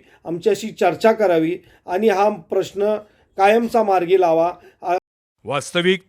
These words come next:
Speaker 2: ताराराणी चौकातील पाण्याच्या टाकीजवळची जागा बससाठी आणि प्रवाशांसाठी सुद्धा सोयीची आहे.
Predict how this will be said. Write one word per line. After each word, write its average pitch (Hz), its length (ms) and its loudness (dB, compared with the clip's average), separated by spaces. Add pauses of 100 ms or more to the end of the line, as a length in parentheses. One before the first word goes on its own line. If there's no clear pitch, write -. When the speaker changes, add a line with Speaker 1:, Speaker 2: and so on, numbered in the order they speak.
Speaker 2:
ताराराणी 170 460 -2
चौकातील 156 600 -4
पाण्याच्या 160 600 -4
टाकीजवळची 151 840 -4
जागा 135 500 -2 (540)
बससाठी 147 800 -4 (240)
आणि 165 180 -4
प्रवाशांसाठी 151 880 -6
सुद्धा 127 420 -8
सोयीची 139 500 -8
आहे. 127 280 -8